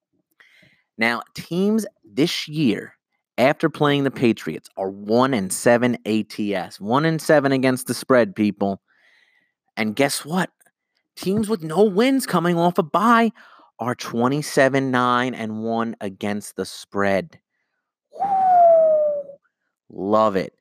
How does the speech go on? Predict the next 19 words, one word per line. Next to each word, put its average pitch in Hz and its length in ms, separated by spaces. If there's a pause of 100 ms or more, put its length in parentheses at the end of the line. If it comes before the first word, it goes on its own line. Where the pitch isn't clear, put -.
(440)
That's 107 280
our 98 200
cue 135 340
right 98 300
there, 110 260
everyone. 92 500 (380)
That 110 220
is 123 240
our 104 480
cue. 92 560 (540)
Oh, 104 320 (220)
man. 95 720
And 104 260
guess 123 260
what? 151 140
There's 101 140
another 131 480
little 113 220
stat. 101 460